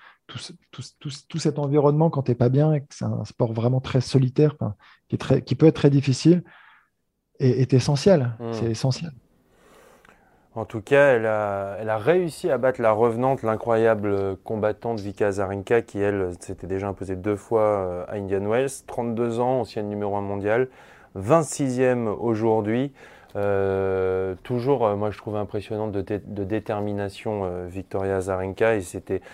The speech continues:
Speaker 2: bon de la revoir à ce niveau-là, euh, du tournoi. Et puis, j'ai envie de parler, euh, bah, du, d'un, d'un grand exploit de Ons Jabeur, qui, euh, bah, devient la première, euh, joueuse, euh, d'un pays arabe à rentrer dans le top s-, dans le top dix,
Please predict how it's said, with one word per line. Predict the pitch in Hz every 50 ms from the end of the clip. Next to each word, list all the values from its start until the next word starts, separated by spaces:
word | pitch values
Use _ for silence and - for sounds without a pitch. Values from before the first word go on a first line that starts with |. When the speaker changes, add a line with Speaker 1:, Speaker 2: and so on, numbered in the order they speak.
| - - - - _ -
Speaker 2:
bon | 104 101 107 120 127 131 120
de | 107
la | 104 104 101
revoir | 101 107 104 101 113 120 117 104
à | 107 101
ce | - - 113
niveau-là, | 110 107 107 107 101 110 110 107 113 113 113
euh, | 110 104 98 95
du | 95
tournoi. | - - 107 107 123 147
Et | 135
puis, | - 147
j'ai | 131 135
envie | 139 139 135 131
de | 131
parler, | - 160 143 135 135 139 151 160 - - - - - - - - - - -
euh, | 113 110 113 110 107
bah, | 104 117 123
du, | 120 113 123 123 120 120 117 110
d'un, | 107 107 117 113 117 117
d'un | 110 113 113 107
grand | 110 127 131 -
exploit | 147 139 - - - 180 190 170
de | 131 120
Ons | 117 120 113 107
Jabeur, | 117 131 131 135 165 170 185 175 147 117 104 95 92 - -
qui, | - - 123 135 143 143 131
euh, | 110 107 104
bah, | 98 123 120
devient | 113 127 123 113 120 139 151 156 156 147
la | 139 135 135 135
première, | - - - 151 147 147 147 151 151 156 156 156 147
euh, | 139 131 123 127 123
joueuse, | 113 120 131 131 135 139 143 147 143 131 120
euh, | 120 113 110 110 104 - - - - - - _ 101
d'un | 90 117 110
pays | 107 - 123 113 117 120
arabe | 113 113 110 107 113 127 147 135
à | 127 113 107
rentrer | 104 101 107 110 101 - - 139
dans | 131 127 120
le | 117 117 120
top | - 147 135 -
s-, | - - -
dans | 123 117 113 107 117
le | 117 120
top | 117 - 170 151
dix, | 143 185 208 185 - - -